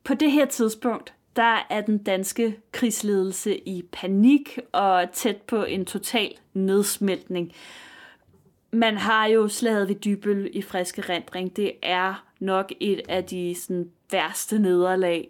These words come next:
øh, både sådan militært, men også, øh, det, for den danske stolthed, nationalstat, alting.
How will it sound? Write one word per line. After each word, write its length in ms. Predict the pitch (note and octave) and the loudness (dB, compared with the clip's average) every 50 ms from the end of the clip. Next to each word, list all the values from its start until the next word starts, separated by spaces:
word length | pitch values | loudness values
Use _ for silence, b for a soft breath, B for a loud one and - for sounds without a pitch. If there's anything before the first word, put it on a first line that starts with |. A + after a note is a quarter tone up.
| _ - | _ -6
øh, 680 | E3+ F#3+ F3+ F3 F3 F3 F3 F3 F3+ - - - G2 - - - _ _ _ _ _ _ _ _ _ _ _ _ _ - - - - - _ | -2 0 0 2 2 2 2 2 0 0 -4 -6 -10 -10 -12 -16 _ _ _ _ _ _ _ _ _ _ _ _ _ -20 -20 -20 -20 -14 _
både 200 | - G#3 F#3+ F#3 | -2 0 2 2
sådan 340 | F#3 F#3 - G3 E3+ F3+ F#3 | 2 0 0 -2 -2 0 0
militært, 720 | F#3 F#3+ F#3+ F3 F#3 F#3 - - - C4+ B3 A3+ G3 - - - | 0 0 -2 -2 -4 -6 -6 -6 -2 0 2 2 0 -2 -4 -8
men 200 | G#3+ G3+ G3 F#3+ | -6 -4 -2 0
også, 320 | F#3+ F#3+ G3+ G3+ - A#3 | 0 -2 -2 -2 0 0
øh, 260 | A3 G3+ G3 G3 G3 F#3+ B B B B B B B B B B B B B B - - - - _ _ _ _ _ - _ _ - | 2 2 2 2 0 -2 B B B B B B B B B B B B B B -20 -20 -20 -20 _ _ _ _ _ -20 _ _ -14
det, 180 | - E3+ G3+ - | -10 -10 -10 -8
for 180 | - - A#3 G#3+ | -6 -4 -2 -2
den 140 | F3+ G3+ | 0 0
danske 340 | G3 G#3 F#3 G3 G3 - G#3+ | 0 0 0 -2 -2 -4 -6
stolthed, 720 | - - - A#3 A#3 B3 C4 B3 - A#3+ B3+ A#3+ A#3 G#3+ F3 | -4 0 2 4 4 4 4 2 0 2 4 4 4 4 2
nationalstat, 960 | E3+ F3 F#3+ - G3+ G#3 A3+ A#3+ A#3 G#3+ - - - - G#3+ G3+ F3+ - - - | 0 -4 -2 0 2 2 4 4 2 2 0 -4 -2 0 0 0 0 0 -2 -2
alting. 560 | - G3+ - - - - - F3+ D3+ - | -2 -2 -2 -4 -8 -4 -4 -4 -4 -4